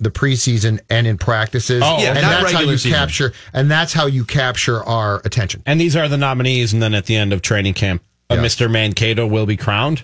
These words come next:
Speaker 2: Is
Speaker 3: Yes.
Speaker 2: there a crown? Is there a sash?
Speaker 3: Well,
Speaker 2: Is there a bouquet of flowers?
Speaker 3: so
Speaker 1: We
Speaker 3: one,
Speaker 1: tried once.
Speaker 3: one, one year, we made it wildly uncomfortable with Adam Thielen. Adam Thielen won Mister Mankato and then became the best wide receiver in the league almost,
Speaker 2: Sure.
Speaker 3: right?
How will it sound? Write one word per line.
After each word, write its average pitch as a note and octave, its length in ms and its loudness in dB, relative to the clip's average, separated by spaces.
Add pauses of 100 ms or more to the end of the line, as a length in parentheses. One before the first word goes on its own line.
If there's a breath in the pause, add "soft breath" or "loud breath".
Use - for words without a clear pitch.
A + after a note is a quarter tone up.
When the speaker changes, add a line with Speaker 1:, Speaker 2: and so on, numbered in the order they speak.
Speaker 2:
Is A#2+ 80 0
Speaker 3:
Yes. B2 220 2
Speaker 2:
there A#2+ 80 0
a - 20 -2
crown? C#3 320 2
Is B2+ 140 0
there A2+ 100 2
a G2+ 60 0
sash? C3 420 0
Speaker 3:
Well, C#3+ 140 4
Speaker 2:
Is - 60 0
there A#2+ 120 2
a A2+ 60 0
bouquet A2+ 300 0
of G#2 100 -4
flowers? D3+ 340 2
Speaker 3:
so E3+ 80 4
Speaker 1:
We F3+ 100 2
Speaker 3:
one, E3 120 2
Speaker 1:
tried D#3+ 260 0
once. G#2+ 260 -2
Speaker 3:
one, E3+ 220 2
one F3 280 0
year, C3 340 2
we C3+ 180 2
made C#3+ 160 2
it B2+ 140 -2
wildly D3 340 0
uncomfortable A#2+ 560 0
with G#2+ 140 0
Adam A2 200 0
Thielen. B2+ 540 0
Adam D3 220 0
Thielen B2+ 340 0
won A2 160 2
Mister A2+ 220 0
Mankato G2+ 500 0
and A#2+ 160 0
then B2 100 0
became G#2 420 0
the G#2+ 100 0
best G2+ 220 0
wide G#2 180 0
receiver F#2+ 320 0
in F#2 60 0
the E2 80 0
league G2 280 0
almost, E2 220 0
Speaker 2:
Sure. F2+ 260 2
Speaker 3:
right? G2 260 -2